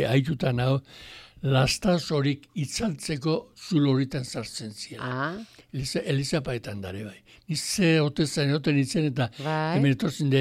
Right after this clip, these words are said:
Speaker 1: histori-, historia horiek eta
Speaker 2: Bai.
Speaker 1: historizaleek etortzen die, eta gel-, hori hola eta hola garai baten
Speaker 2: Beito.
Speaker 1: lastaz hori etortzen ziren garaien, eliza barru ez zuen
Speaker 2: Claro.
Speaker 1: zuzun sartzeik, eta hori jota itz-,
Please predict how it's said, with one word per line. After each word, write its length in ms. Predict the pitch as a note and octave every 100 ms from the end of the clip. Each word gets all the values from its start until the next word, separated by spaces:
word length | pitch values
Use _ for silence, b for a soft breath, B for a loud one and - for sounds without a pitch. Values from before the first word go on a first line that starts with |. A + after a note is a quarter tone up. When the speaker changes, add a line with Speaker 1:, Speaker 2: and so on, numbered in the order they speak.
| C3+
Speaker 1:
histori-, 540 | C3 - C#3+ D3 D3
historia 420 | D#3 C3+ D#3+ D3+ C#3+
horiek 200 | C#3 C3+
eta 160 | C#3
Speaker 2:
Bai. 80 | C#3
Speaker 1:
historizaleek 560 | C#3+ D3 D3 D#3 C3+ C3
etortzen 340 | - C3+ D3+
die, 120 | C#3+
eta 160 | D3+ D3+
gel-, 180 | C#3+ C3 B B B
hori 240 | D3+ E3 D#3
hola 220 | D#3 E3+
eta 180 | E3 C#3+
hola 220 | D3+ D3
garai 240 | C#3+ D#3
baten 300 | D3+ E3 D3+
Speaker 2:
Beito. 380 | C#3 - A3 F#3
Speaker 1:
lastaz 400 | D#3+ D3 - F3+ C#3+
hori 220 | D#3 C3
etortzen 240 | G#3+ C#3
ziren 240 | B2 D3 D3
garaien, 320 | D#3 D3 D3+
eliza 340 | C#3+ C#3+ C#3 C#3
barru 200 | C3+ C#3+
ez 100 | -
zuen 220 | D3 B2+ B
Speaker 2:
Claro. 240 | B C3+ C3
Speaker 1:
zuzun 320 | D3 D#3 F#3+
sartzeik, 400 | D#3+ C3+ E3 C3+
eta 140 | B2 G#2+ B B _ _ -
hori 200 | D3 D3
jota 300 | D3+ C#3 C#3
itz-, 160 | B2